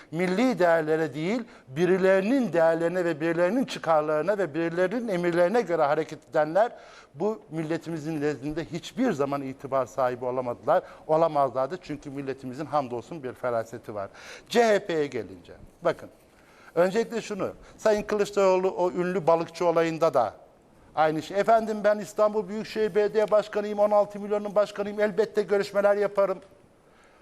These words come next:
Bakın ben, e, uzun yıllar belediyecilik yapmış bir insanım. Belediyecilikle ilgili beş altı tane kitabı olan bir insanım. Çok iddialı konuşuyorum.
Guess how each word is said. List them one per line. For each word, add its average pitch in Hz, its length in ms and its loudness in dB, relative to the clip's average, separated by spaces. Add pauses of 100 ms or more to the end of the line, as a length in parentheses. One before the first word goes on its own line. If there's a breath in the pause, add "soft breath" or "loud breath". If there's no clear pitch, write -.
(220 soft breath)
Bakın 165 300 -2
ben, 170 160 0 (180)
e, 131 240 -8 (1040 loud breath)
uzun 165 300 -2
yıllar 156 460 -2
belediyecilik 135 540 -2
yapmış 104 440 -8
bir 101 40 -14
insanım. 90 380 -16 (200)
Belediyecilikle 160 680 -2
ilgili 135 220 -10
beş 139 220 -2
altı 151 180 0
tane 139 240 -4
kitabı 123 340 -8
olan 101 320 -6
bir 95 60 -18
insanım. 98 440 -16 (200 loud breath)
Çok 240 180 -4
iddialı 160 420 4
konuşuyorum. 120 600 -8